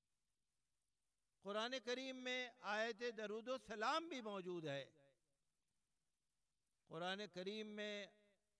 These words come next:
नबी सल्लल्लाहु अलैहि वसल्लम की ताज़ीम व तौक़ीर की आयत भी मौजूद हैं। और अहले बैत अतार और ला-, आले मोहम्मद का तज़किरा कहाँ नहीं है,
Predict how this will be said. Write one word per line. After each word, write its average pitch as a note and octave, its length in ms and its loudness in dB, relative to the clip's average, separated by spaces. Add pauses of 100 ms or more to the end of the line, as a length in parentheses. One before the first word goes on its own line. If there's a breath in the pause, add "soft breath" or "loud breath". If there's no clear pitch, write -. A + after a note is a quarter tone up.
(240)
नबी F#3 360 -2
सल्लल्लाहु G3+ 680 -2
अलैहि G3 180 -2
वसल्लम A3 500 -6
की G#3 200 -6
ताज़ीम G3+ 480 0
व G#3+ 160 -4
तौक़ीर G#3+ 460 -2 (100)
की A3+ 160 -4
आयत A3+ 420 2
भी C4 120 -2
मौजूद F#3+ 460 0
हैं। D3+ 260 -4 (2250)
और G#3+ 200 -6
अहले F#3+ 320 2
बैत G3 320 -2
अतार F#3 520 2
और F3 160 2
ला-, F3 280 0 (140)
आले F#3 300 0
मोहम्मद F#3 520 -4
का E3+ 140 -4
तज़किरा G3+ 580 -4
कहाँ A3+ 360 -2
नहीं B3 260 0
है, B3+ 180 -2